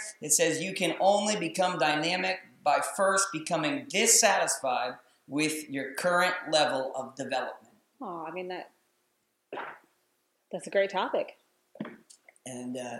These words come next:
Speaker 1: that can be yours for the generous price of a hundred ninety-nine dollars, uh,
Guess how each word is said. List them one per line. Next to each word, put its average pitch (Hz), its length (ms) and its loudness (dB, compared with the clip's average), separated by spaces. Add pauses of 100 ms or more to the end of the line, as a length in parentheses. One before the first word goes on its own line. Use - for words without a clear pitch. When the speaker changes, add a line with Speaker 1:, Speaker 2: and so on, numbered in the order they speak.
Speaker 1:
that 139 160 -4
can 143 120 -4
be 143 80 -2
yours 143 500 -4
for 131 80 -12
the 120 300 -8 (140)
generous 135 300 -6
price 120 380 -4
of - 80 -20
a - 40 -12
hundred 131 300 -12
ninety-nine 135 380 -8
dollars, 143 680 -8
uh, 107 220 -12